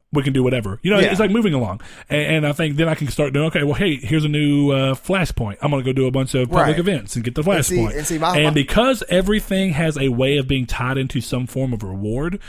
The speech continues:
Speaker 2: Yeah.
Speaker 1: the whole game feels like it's constantly trying to reward you for spending your time playing with, playing it. Whereas I told you, when it came time to grind on de-, the first Destiny,
Speaker 2: Just strike
Speaker 1: early
Speaker 2: playlist.
Speaker 1: days,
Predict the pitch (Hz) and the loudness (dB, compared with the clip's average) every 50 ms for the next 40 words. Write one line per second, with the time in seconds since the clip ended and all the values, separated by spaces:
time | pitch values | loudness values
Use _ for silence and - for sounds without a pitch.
0 | - - - 165 165 151 143 170 185 - - _ _ 131 131 123 117 165 170 170 | -20 -8 -2 0 2 2 2 0 -4 -10 -20 _ _ -2 -2 2 4 4 4 4
1 | 151 156 151 156 151 143 - - 143 135 127 117 131 127 - - - 127 123 - | 2 0 0 0 0 -2 0 0 0 0 2 2 0 -2 -2 0 -2 -2 -2 -2
2 | - - - - 165 165 151 139 - 139 127 123 117 - - 151 147 139 131 127 | -6 -8 -4 0 0 0 0 0 -2 -4 -4 -4 -4 -2 -2 -2 0 0 -2 -2
3 | 123 123 135 139 131 120 117 117 110 - 113 - - 135 127 117 110 110 - 123 | 0 0 0 0 0 0 -2 -4 -2 -4 -6 -6 -4 -4 -4 -4 -4 -2 -4 -4
4 | 113 113 123 127 123 117 110 110 110 - - - - - - _ _ - 160 180 | -2 -2 -2 -2 -2 -2 -2 -4 -4 -6 -8 -16 -20 -20 -20 _ _ 2 4 4
5 | 165 139 127 127 120 113 131 135 131 127 131 123 - 170 196 220 170 139 135 123 | 4 2 0 -2 -2 0 0 0 0 0 -2 -4 -2 0 0 0 0 0 0 2
6 | 120 117 117 - - - 131 143 - - 190 190 175 - 180 185 185 165 135 135 | 0 0 -2 -8 -8 -6 -6 -4 0 0 0 0 0 -2 -2 -2 -2 -2 -2 -2
7 | 139 139 156 160 143 135 127 117 131 127 - 120 - 139 135 139 - 123 123 120 | 0 0 0 0 0 -2 0 -2 -2 -2 -4 -4 -2 0 -2 -2 0 -2 -2 -2
8 | 131 - - 165 170 180 175 123 131 120 - - 147 131 135 139 143 156 165 156 | -2 -4 -6 -6 -6 -6 -6 -6 -8 -8 -4 -2 2 4 6 6 8 6 6 4
9 | 151 143 135 131 131 139 160 170 160 | 2 2 2 2 2 2 2 0 -2